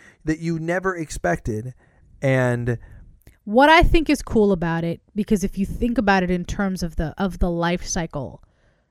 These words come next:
Speaker 2: of the show, like, where they are in the timeline, like, and you look at history, it makes sense.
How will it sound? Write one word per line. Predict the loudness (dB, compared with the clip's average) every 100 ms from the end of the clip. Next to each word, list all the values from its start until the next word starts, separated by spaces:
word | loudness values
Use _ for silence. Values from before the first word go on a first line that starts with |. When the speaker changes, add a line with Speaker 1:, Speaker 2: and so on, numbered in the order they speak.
| _ 0
Speaker 2:
of | 2 2 0
the | -6
show, | -4 -2 -2
like, | -2 2
where | 4 6
they | 4
are | 2
in | 0
the | 0
timeline, | 0 0 -6 -8 -14 -18 -20 _ _ _ _
like, | 0 0 0 -2
and | -2
you | -2 0
look | 0 0
at | 0
history, | 0 -2 -4 -8 -10 -12 -10
it | -8 -4
makes | 0 0 0 -4 -10 -14 _ _
sense. | -8 -6 -6 -10 -16